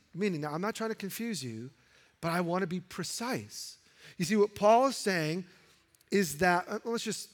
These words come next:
we'll, we'll geek out for another second because you, you were really interested by the other grammatical thing. I know you were, theoretically. Just check out and come back in five minutes. All right. The word saved, sozo, here is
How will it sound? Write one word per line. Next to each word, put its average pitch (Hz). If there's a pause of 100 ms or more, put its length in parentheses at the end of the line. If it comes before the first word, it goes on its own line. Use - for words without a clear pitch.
we'll, 185
we'll 165
geek 175
out 160
for 160
another 143
second 127
because 143
you, 185
you 175
were 170
really 175
interested 151
by 147
the 139
other 139 (280)
grammatical 135
thing. 120
I 143
know 175
you 180
were, 131 (160)
theoretically. 120 (840)
Just -
check -
out 151
and 151
come 165
back 135
in 120
five 110
minutes. 92
All 208
right. 190 (720)
The 196
word 233
saved, 202
sozo, 156
here 240 (300)
is 208